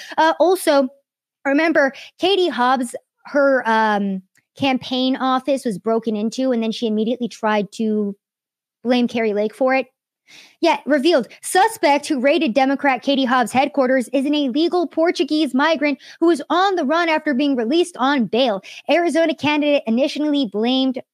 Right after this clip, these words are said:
Republican rival Kari Lake. Wow! Wow. So that's probably why we need Kari Lake in office, so we can secure our borders so illegal immigrants aren't breaking into Katie Hobbs' office. By the way, Democrats love to do this thing where they paint themselves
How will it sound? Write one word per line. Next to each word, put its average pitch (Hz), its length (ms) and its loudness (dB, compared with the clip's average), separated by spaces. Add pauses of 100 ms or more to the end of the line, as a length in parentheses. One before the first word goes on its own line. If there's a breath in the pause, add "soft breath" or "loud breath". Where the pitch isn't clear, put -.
(220)
Republican 262 580 -2
rival 226 380 0
Kari 214 520 -2
Lake. 196 300 -4 (680 loud breath)
Wow! 359 520 0 (180)
Wow. 294 300 0
So 294 120 0
that's 311 160 0
probably 339 400 -2
why 311 160 2
we 302 100 0
need 277 180 0
Kari 285 300 -2
Lake 240 220 -2
in 214 100 -4
office, 214 500 -2
so 220 100 -6
we 214 120 -2
can 214 180 -6
secure 247 380 -4
our 214 120 0
borders 220 480 0
so 220 140 0
illegal 214 520 -2
immigrants 226 500 -2
aren't 214 220 -4
breaking 233 400 0
into 220 200 -2
Katie 233 380 0
Hobbs' 196 400 -2
office. 233 400 0 (260 loud breath)
By 339 160 2
the 339 80 0
way, 262 220 2
Democrats 269 500 -2
love 233 180 0
to - 60 -12
do 247 140 0
this 226 180 -2
thing 233 200 -2
where 233 100 0
they 202 100 -2
paint 233 260 -6
themselves 220 380 -4